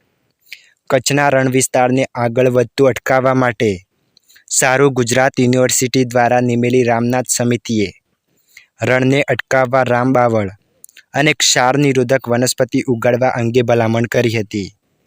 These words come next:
સિંધમાં જવા માટે કચ્છના નાના રણ અને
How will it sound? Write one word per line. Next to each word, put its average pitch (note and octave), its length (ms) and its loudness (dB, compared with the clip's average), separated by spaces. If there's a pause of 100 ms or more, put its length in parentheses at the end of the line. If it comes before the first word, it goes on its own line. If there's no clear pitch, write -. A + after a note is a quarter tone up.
(680)
સિંધમાં C#3 640 2
જવા B2+ 280 2
માટે B2 220 0
કચ્છના B2+ 440 -2
નાના A#2+ 320 0
રણ A#2+ 200 0 (180)
અને C#3 260 0